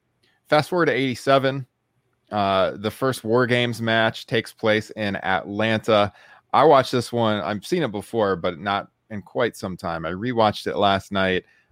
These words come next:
I had to watch it off of Daily Motion. Come on, Peacock. <laughs> First War Games match.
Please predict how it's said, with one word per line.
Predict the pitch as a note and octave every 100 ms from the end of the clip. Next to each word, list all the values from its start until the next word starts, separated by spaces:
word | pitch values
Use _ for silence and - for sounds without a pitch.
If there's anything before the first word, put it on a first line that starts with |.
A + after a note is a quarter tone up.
| -
I | A#2
had | B2+
to | A#2+
watch | A2+ A#2 A2+
it |
off | G#2+ -
of | F2+ -
Daily | A2 B2 A#2
Motion. | G2 G2 F#2 - B1+ F#2+ -
Come | - F3 B2
on, | F2+ E2+ E2
Peacock. | - D#2+ - C2+ C2+ - _ -
<laughs> | -
First | - F#3+ C#3 A2+
War | G#2 C3 A2+
Games | G#2 F2+ -
match. | F2+ E2+ E2+